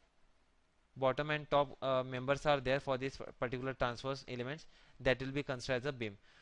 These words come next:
So for this member, it will consider this, uh, bracing member, it will consider as only for the axial strength,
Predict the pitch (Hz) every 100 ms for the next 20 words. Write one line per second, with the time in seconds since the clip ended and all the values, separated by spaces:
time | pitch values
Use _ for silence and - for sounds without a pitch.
0 | _ - 135 151 151 151 180 165 151 156
1 | 170 151 160 156 143 - 151 143 139 127
2 | 147 - - _ 120 123 113 127 - 156
3 | 143 151 165 143 143 143 131 147 135 139
4 | 135 139 135 - - - 131 127 120 -
5 | 151 - - 151